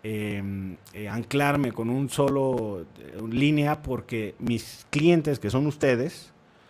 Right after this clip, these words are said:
son de todo tipo de fotografía, bodas, bautizos, eventos en general, retrato, eh, pero si tienen la oportunidad, puedes anclar pensamientos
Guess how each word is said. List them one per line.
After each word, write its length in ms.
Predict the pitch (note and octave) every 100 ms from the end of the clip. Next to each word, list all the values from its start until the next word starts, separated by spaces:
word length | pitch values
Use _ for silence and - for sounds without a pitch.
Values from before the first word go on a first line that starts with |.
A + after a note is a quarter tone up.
| _
son 260 | - A#2+ C3
de 160 | C#3+ C3
todo 300 | - B2+ C3+
tipo 240 | C3+ D3+
de 40 |
fotografía, 600 | C3+ C#3+ C3+ B2+ E3 C#3 - - - F#2
bodas, 580 | G2+ A#2 A#2+ A#2+ A2+ - -
bautizos, 1000 | F#2+ G2 A#2+ A#2 G#2+ A2+ A2 A2 - - -
eventos 720 | G#2 G2+ G#2+ A2+ A#2 A2+ A2+
en 100 | G#2
general, 640 | G#2 G#2 G#2+ A2 A2+ A2+
retrato, 760 | F#2+ F2+ A2 A2+ A2 A2+ G#2+ G2 - - - - - - - - - _ _
eh, 480 | F#2 F#2+ F#2+ F#2 E2 D#2+ - - _ _ _ _ _ _ _ _ _ _ _ -
pero 220 | B2 B2
si 100 | C3+
tienen 200 | C3 F3
la 60 | F#3+
oportunidad, 680 | C#3 B2 B2+ A#2+ A#2 C#3+ - - _ _ _ _ _ _ - - -
puedes 320 | B2 C#3+ -
anclar 400 | A2+ A#2 A#2 A#2
pensamientos 840 | B2 A2 G#2 G#2+ G#2+ G#2+ - -